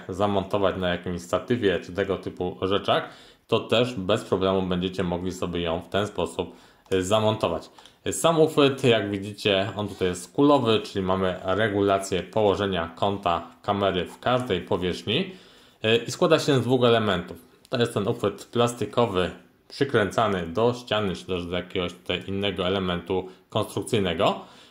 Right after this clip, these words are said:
Y, no i sam uchwyt kamery. Jeżeli sobie to wszystko przykręcimy, to następnie wystarczy tylko po prostu zamontować kamerę, przekręcając uchwyt i kamera będzie zamontowana. Również łatwy demontaż kamery,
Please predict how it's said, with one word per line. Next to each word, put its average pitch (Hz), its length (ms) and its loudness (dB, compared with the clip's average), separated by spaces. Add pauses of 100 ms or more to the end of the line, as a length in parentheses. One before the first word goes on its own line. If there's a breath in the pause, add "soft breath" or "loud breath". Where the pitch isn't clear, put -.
(140 loud breath)
Y, 110 140 2
no 196 160 2
i 165 80 2
sam 104 280 0
uchwyt 101 300 -2
kamery. 95 380 0 (340 loud breath)
Jeżeli 113 280 4
sobie 107 240 -2
to 90 160 -2
wszystko - 280 -4
przykręcimy, 135 640 0
to 190 140 -2
następnie 117 500 0
wystarczy 95 480 -2
tylko 85 280 -6
po 87 120 -4
prostu 87 440 -6 (120)
zamontować 101 680 0
kamerę, 92 520 0
przekręcając 90 760 -2
uchwyt 92 360 -6 (140)
i 180 220 -4
kamera 95 400 2
będzie 85 320 -6
zamontowana. 90 680 -2 (340 loud breath)
Również 117 400 0
łatwy 98 480 0 (120)
demontaż 98 800 -2 (120)
kamery, 95 540 0